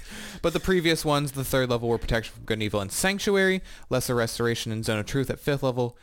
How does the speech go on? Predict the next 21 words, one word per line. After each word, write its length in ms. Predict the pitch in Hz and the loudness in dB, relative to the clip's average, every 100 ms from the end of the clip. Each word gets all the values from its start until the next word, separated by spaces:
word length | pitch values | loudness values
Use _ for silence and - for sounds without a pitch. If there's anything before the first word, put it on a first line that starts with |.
| - - | -20 -6
At 140 | 117 | -4
ninth, 340 | 123 127 123 - | 0 0 0 -4
Beacon 220 | 113 104 | -4 -2
of 60 | |
Hope 180 | 104 101 | -4 -4
and 80 | 92 | -4
Dispel 240 | - - | -6 -4
Magic. 480 | 95 101 101 98 - - _ _ - | -2 -2 0 -2 -4 -20 _ _ -4
Thirteenth 400 | 147 139 147 131 | -2 -2 -4 -2
were 80 | 117 | -4
Freedom 320 | - 131 110 | -2 -2 -2
of 80 | 107 | -2
Movement 260 | 123 120 | -2 -2
and 100 | 113 | -4
Guardian 280 | 107 101 92 | -4 -2 -2
of 80 | 90 | -2
Faith, 320 | - 127 117 - | 0 2 0 -4
and 160 | 113 | -4
seventeenth 380 | - 107 110 104 | -2 -2 -2 -2
were 80 | 107 | -2
Commune 580 | - 135 160 160 104 | -2 -2 0 0 0